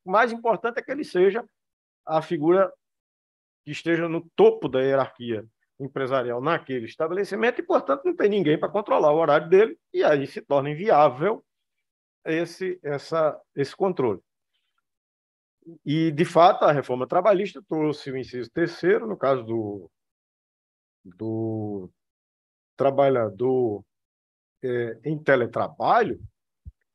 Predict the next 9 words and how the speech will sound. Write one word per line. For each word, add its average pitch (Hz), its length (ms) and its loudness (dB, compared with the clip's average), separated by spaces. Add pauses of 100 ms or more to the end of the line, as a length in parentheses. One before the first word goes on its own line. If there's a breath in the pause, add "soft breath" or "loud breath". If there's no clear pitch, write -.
Antigamente, 143 440 0
nós 143 180 -4
tínhamos 120 200 -6
o 117 40 -18
trabalhador 117 400 0
em 113 100 -6
domicílio, 151 640 -6
no 127 80 -4
artigo 104 480 -10